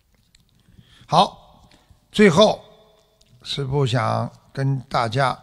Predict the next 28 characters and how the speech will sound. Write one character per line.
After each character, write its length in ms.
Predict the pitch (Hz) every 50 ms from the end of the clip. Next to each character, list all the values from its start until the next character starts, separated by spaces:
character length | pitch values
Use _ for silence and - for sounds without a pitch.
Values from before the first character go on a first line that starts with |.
| - _ _ _ _ - _ _ _ _ _ _ _ _ _ _ -
讲 260 | - 135 104 101 107
一 140 | 107 113 127
个 260 | 127 147 123 101 - - _ _ _ - _ _ _ _ _
故 180 | - 220 190
事， 240 | 127 - - - - _ _ _ _ _ _ _
好 140 | _ 110 110
吧？ 380 | 110 110 107 104 98 92 90 - _ _ _ _ _ _ _ _
就 120 | - 151
是 180 | 143 120 143 143
一 60 | 139
个 260 | 131 139 120 107 - - _ _ _
挑 260 | - - 170 165 165
粪 280 | 151 - - 202 180 143
的 100 | 113 107
人， 280 | 104 104 98 98 107 135 - _
叫 240 | _ - 123 104 101 101
尼 320 | - 107 117 131 160 180
提。 380 | - - - - 113 117 - - _ _ _ _ _ _ _ _ _ _ _ _
佛 240 | - - 185 247 277
陀 300 | 185 - 165 185 208 208
怎 240 | 165 - - 139 117
么 100 | 117 139
样 360 | 165 196 190 165 135 - - _ _ _
来 360 | 147 131 123 139 147 147 - _ _ _ _ _ _
度 260 | - 233 180 135 113 107 -
他 280 | - 113 120 120 - - _ _ _ _ _ _ _ _ _ _ _ _ _ _ _ _ _ _ _ _ _ _
这 140 | - 107
个 240 | 101 101 95 95 -